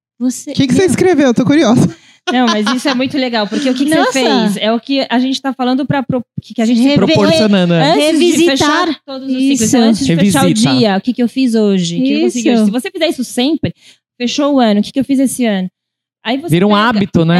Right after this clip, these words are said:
Speaker 3: é, vira um
Speaker 4: Dalila?
Speaker 3: hábito. E aí você olha um caderno de dois anos atrás, dez anos, aí você fala, "Uau, olha o que que eu progredi, olha o que que eu
Speaker 4: Ai,
Speaker 3: conquistei, olha
Speaker 4: maravilhoso.
Speaker 3: quando foi que eu mentalizei isso."
Speaker 2: Ah.
Speaker 1: Isso.
Speaker 3: "Ah, mas eu nunca, não é possível que eu passei por uma experiência dessa tão ruim."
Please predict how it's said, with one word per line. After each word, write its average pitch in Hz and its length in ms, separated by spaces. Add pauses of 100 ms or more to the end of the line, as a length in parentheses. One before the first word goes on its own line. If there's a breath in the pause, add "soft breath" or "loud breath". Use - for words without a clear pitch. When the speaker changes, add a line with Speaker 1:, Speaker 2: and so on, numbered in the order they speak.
Speaker 3:
é, 139 60
vira 147 180
um - 60
Speaker 4:
Dalila? 240 200
Speaker 3:
hábito. 269 300
E 233 140
aí 269 80
você 311 240
olha 269 160
um 262 40
caderno 214 380
de 196 80
dois 202 240
anos 190 160
atrás, 202 220
dez 196 160
anos, 208 100
aí 214 60
você 220 100
fala, 240 180
"Uau, 254 640
olha 277 280
o 262 60
que 262 100
que 294 60
eu 247 40
progredi, 220 640
olha 233 160
o 233 40
que 240 100
que - 80
eu 254 100
Speaker 4:
Ai, 262 80
Speaker 3:
conquistei, 247 360
olha - 40
Speaker 4:
maravilhoso. 320 340
Speaker 3:
quando 349 280
foi 302 160
que 294 80
eu 294 60
mentalizei 262 580
isso." 247 300
Speaker 2:
Ah. 349 500
Speaker 1:
Isso. - 220 (280)
Speaker 3:
"Ah, 403 160
mas 285 140
eu 285 80
nunca, 427 220 (280)
não 254 120
é 320 40
possível 311 320
que - 60
eu 262 60
passei 247 200
por 254 60
uma 240 100
experiência 247 480
dessa 247 240
tão 277 240
ruim." 254 300